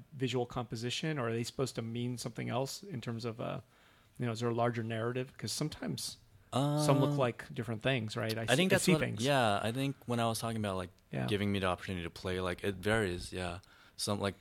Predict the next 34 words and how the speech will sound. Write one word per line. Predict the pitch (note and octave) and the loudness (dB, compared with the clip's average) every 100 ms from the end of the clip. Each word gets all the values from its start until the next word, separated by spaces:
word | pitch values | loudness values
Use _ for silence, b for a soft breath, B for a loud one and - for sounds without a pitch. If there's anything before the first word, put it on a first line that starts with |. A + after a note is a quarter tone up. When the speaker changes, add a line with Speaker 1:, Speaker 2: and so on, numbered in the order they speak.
| - | -2
Speaker 2:
the, | G2 F#2 F2 F2 - | 0 2 0 -2 -6
the | - | -4
one | F#2+ F#2 | -2 0
that | F2+ | -2
was | F2 | -4
based | - F2+ - | -4 -4 -2
off | F2+ F2 - | -6 -6 -6
of | E2 | -6
a | |
more | E2+ E2 | -4 -4
sculptural | - - E2 G#2 G2 | -4 -6 -6 -4 -4
piece, | - G2+ G2+ - - | -2 -4 -2 -6 -4
the | G#2 | 0
one | G2 | 0
Speaker 1:
Mm-hmm. | |
Speaker 2:
you | F#2+ | -2
saw | - G2 | -4 -6
with | F2+ | -6
the | F2 | -10
three | - F2 | -6 -4
D | F2+ | -4
thing, | - G2 F#2+ | -6 -6 -2
that | F#2+ | 0
was | G2 F#2 - B B B B B | 0 -2 -10 B B B B B
something | - A#2 - A2+ | -2 -2 0 2
I | G2+ | 4
wanted | G2 F#2+ | 2 0
to | F#2 | 0
see | - F#2+ | -2 -2
if | F2 | -2
I | F2 | -2
could | F2+ | -2
represent | F2 E2+ F2 F2 E2+ F2 _ _ _ _ _ _ _ _ - - | -4 -2 -4 -4 -6 -8 _ _ _ _ _ _ _ _ -20 -8
in | F2+ F2 F2 | -4 -2 -4